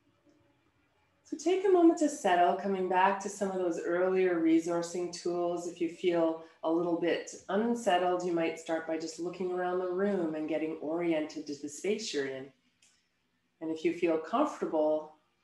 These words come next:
to close your eyes, and alternately you could close your eyes and turn your attention inward.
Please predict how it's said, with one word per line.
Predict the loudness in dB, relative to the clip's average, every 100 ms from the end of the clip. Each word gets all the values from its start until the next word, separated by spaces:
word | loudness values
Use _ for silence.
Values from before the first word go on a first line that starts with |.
| _
to | -14
close | -6 0 0 0
your | -2
eyes, | 0 2 2 0 -4
and | -6 -6 -16 _
alternately | 0 0 -4 -6 -4 -2
you | -2
could | -6
close | -12 -8 -6 -8
your | -8
eyes | -2 0 0 -4 -8 -14 -18 -14
and | -12 -12 -16 _
turn | -8 -6
your | -4
attention | -6 -8 -12 -10 -14 -10
inward. | -6 -6 -4 -6 -8